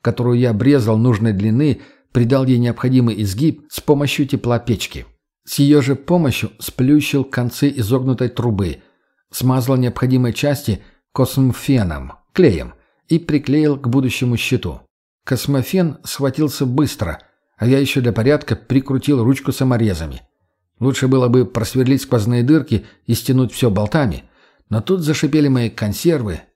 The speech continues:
есть захотелось сильнее, чем предаваться перфекционизму, поэтому сойдут и саморезы. От ужина в килькой с айрой, не как сегодня рыбный день,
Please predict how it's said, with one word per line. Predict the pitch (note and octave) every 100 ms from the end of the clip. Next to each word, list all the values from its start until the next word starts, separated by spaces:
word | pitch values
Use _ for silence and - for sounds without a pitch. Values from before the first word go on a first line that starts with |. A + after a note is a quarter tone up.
| _
есть | - A#2+ C#3 - -
захотелось | A#2+ A#2+ A#2 B2+ A#2
сильнее, | - A#2 C3+ D3
чем | A#2 D3 C3+
предаваться | - B2+ C3 C3+ C3+ B2 B2+
перфекционизму, | - C3 B2 B2+ - C3+ B2 B2+ G2+ F2+ E2 - _ _
поэтому | - E3 E3+
сойдут | - A2+ C#3 C#3+
и |
саморезы. | - B2+ A#2 A2 F#2+ D#2+ - - _ _ _ _ _ _ _
От | A2 -
ужина | D3 A#2 B2 A#2 G2+
в | F2 _
килькой | D3+ C3+ G#2 G#2 F#2
с | -
айрой, | B2+ C#3+ A2+ F#2 D#2 _ _ _ _
не | -
как | A2+ C3+ A2
сегодня | C3 B2 A2 G#2+
рыбный | B2 G2+ G#2
день, | E2 C3+ D3 F2+ -